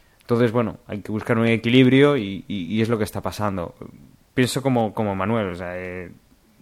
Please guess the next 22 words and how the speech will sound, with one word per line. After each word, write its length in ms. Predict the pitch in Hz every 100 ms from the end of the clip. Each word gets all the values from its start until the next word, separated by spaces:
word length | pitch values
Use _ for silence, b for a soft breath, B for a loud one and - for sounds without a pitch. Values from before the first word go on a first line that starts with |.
| _ _
hay 280 | - 110 123
ese 200 | 123 143
problema 440 | 120 123 120 123 127
de 160 | 117
que 320 | - 107 107
los 300 | 104 107 104 -
circuitos 840 | 107 - 120 - 120 120 117 -
europeos, 760 | 131 120 113 127 123 123 - - B B B B
algunos, 400 | 104 113 127 127
pues, 300 | - 117 -
los 220 | 107 110
están 240 | 113 127
quitando 400 | 120 120 123 123
y 180 | 120 120
hay 120 | 117
que 120 | 113 123
irse 340 | 110 - 117
a, 280 | 107 101 95
a 180 | - 110
otros 260 | 113 113
circuitos 400 | 123 110 120 113
nuevos. 380 | 123 113 95 -